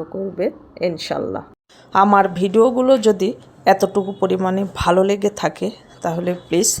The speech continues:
চ্যানেলটাকে সাবস্ক্রাইব করে পাশে থাকা বেল আইকনটা ক্লিক করে রাখবেন, যেন নতুন কোনো ভিডিও ছাড়ার সঙ্গে সঙ্গে নোটিফিকেশন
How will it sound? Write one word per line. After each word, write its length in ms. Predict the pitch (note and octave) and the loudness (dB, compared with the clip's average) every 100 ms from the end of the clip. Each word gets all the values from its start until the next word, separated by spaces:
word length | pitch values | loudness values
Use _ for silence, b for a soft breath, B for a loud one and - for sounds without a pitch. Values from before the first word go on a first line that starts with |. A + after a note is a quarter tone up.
| B B - - | B B -14 -2
চ্যানেলটাকে 580 | F3+ F3 F3+ F#3 F3+ F#3+ A3+ _ - - | 0 0 -4 -6 -6 -6 -8 _ -6 2
সাবস্ক্রাইব 580 | F3+ F3 - - F3+ F3+ - | 4 4 2 0 0 0 2
করে 180 | F3+ C#4 - - - | 2 2 -8 -4 -2
পাশে 220 | F3+ G3+ - | 0 -2 -8
থাকা 180 | G#3+ A3+ F#3+ | -6 -4 0
বেল 160 | F#3+ F3 | 2 2
আইকনটা 540 | F3 F3 F3+ F3 - F#3+ B B B _ | 0 0 -2 -2 -2 -6 B B B _
ক্লিক 220 | A3 A3 A3 | 0 0 -2
করে 180 | G#3+ G#3+ G#3 | -4 -2 -2
রাখবেন, 300 | G#3 G3 A#3+ F#4 G#3+ | -2 -2 -4 -2 0
যেন 140 | F#3+ F#3 F#3 | 2 2 0
নতুন 240 | F3 F3+ F3+ F3+ | -2 -4 -4 -2
কোনো 140 | F3 F3 | -2 -2
ভিডিও 240 | F3+ F3+ F3+ | -2 -2 -4
ছাড়ার 280 | - F#3+ F#3+ G3 | 0 0 0 0
সঙ্গে 240 | G3+ G#3 - | -2 -4 -2
সঙ্গে 220 | A3 D4+ B B B A3 | -2 -2 B B B 2
নোটিফিকেশন 600 | G#3 B3 B3+ B3+ B3 | 2 2 0 0 -2